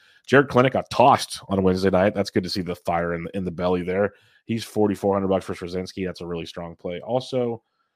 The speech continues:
um, Lou Bob went deep on Wednesday. He's forty-three versus Lopez. He's been, since the guys have come back kinda healthy, he's been hitting, like, fourth in that White Sox lineup, which is very enticing. When you got Timmy Anderson up top, you got Eloy hitting third, you got Lou Bob hitting fourth.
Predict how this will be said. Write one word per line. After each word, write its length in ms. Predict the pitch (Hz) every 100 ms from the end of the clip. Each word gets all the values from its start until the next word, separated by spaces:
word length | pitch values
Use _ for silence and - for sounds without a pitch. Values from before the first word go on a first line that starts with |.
| _ _
um, 400 | 98 98 92 92 -
Lou 140 | 117
Bob 340 | 127 104 98 -
went 260 | 98 101 78
deep 240 | 101 101
on 160 | 101 92
Wednesday. 260 | 95 95
He's 100 | 92
forty-three 360 | - 98 92 98
versus 220 | 92 87
Lopez. 320 | 95 92 95
He's 100 | 104
been, 140 | 123 98 _ -
since 220 | - 127
the 100 | 131
guys 180 | 113 120
have 100 | 117
come 120 | 123
back 160 | 113 107
kinda 180 | 107 90
healthy, 360 | 104 113 127
he's 120 | 104 110
been 100 | 120
hitting, 140 | 101
like, 160 | 90 -
fourth 600 | _ 98 98 - - -
in 120 | 104
that 140 | 98 87
White 180 | 95 92
Sox 220 | 95 -
lineup, 300 | 98 95 92
which 100 | 92
is 80 | 90
very 320 | 78 131 139
enticing. 520 | 110 110 110 - - _ _ _ -
When 100 | 95
you 60 |
got 240 | 92 90 82 _ _ -
Timmy 260 | 117 110
Anderson 460 | 104 104 98 92 98
up 100 | 90
top, 280 | 101 95 92
you 40 |
got 80 | 85
Eloy 240 | 104 101
hitting 220 | 101 78
third, 460 | 92 95 95 95 92 _ _
you 100 | -
got 260 | 95 92 -
Lou 160 | 104 104
Bob 180 | 104
hitting 180 | 98 82
fourth. 440 | - 101 101 92